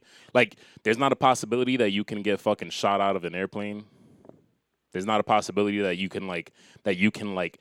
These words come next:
jerk off in the bathroom when you're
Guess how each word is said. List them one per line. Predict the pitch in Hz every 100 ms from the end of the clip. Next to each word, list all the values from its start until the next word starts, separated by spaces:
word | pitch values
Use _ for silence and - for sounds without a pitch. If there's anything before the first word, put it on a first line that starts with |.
| _ _ _ 82 82
jerk | 90 98 95
off | 101 101 98
in | 92
the | 85
bathroom | 85 95 - 107 98
when | 87
you're | 82 78 76